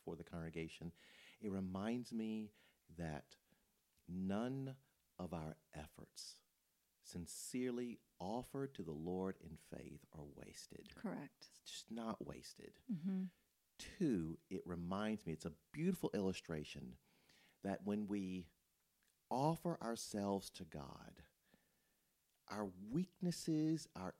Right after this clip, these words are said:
Speaker 1: imperfections, our mistakes are somehow wrapped up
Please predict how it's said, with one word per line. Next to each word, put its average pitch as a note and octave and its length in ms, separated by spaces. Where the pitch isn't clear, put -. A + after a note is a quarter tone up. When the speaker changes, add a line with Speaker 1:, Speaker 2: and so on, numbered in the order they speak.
Speaker 1:
imperfections, A2 1200
our B2+ 160
mistakes - 1160
are C3 160
somehow D3 1000
wrapped A#2+ 580
up G2+ 340